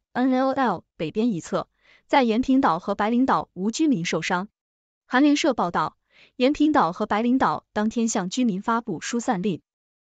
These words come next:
目前尚不清楚这是否与朝鲜发射海岸炮相关。有当地居民告诉美联社，疏散措施与韩国计划周五在附近海域举行军事演习相关。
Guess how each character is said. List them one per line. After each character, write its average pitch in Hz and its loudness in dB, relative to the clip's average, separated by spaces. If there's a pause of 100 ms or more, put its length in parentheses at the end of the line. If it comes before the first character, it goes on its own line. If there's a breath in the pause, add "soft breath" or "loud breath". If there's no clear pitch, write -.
(160)
目 277 4
前 214 0
尚 269 0
不 220 -2
清 254 2
楚 175 -4 (100)
这 254 2
是 277 0
否 180 0
与 180 -4
朝 - -2
鲜 - -4
发 208 -2
射 208 -4
海 160 -10
岸 160 -4
炮 - -6
相 175 -6
关。 185 -2 (580)
有 247 4
当 320 2
地 294 2
居 294 2
民 220 0
告 247 2
诉 202 -8
美 160 -4
联 156 -4
社， 226 -2 (320)
疏 - 0
散 285 0
措 233 0
施 254 -2
与 202 -2
韩 214 -2
国 269 2
计 294 0
划 254 -2
周 294 -2
五 165 -4
在 214 -2
附 302 -4
近 262 0
海 160 -8
域 202 -4 (120)
举 180 -6
行 175 -6
军 302 2
事 285 0
演 151 -4
习 - -10
相 190 -4
关。 208 -2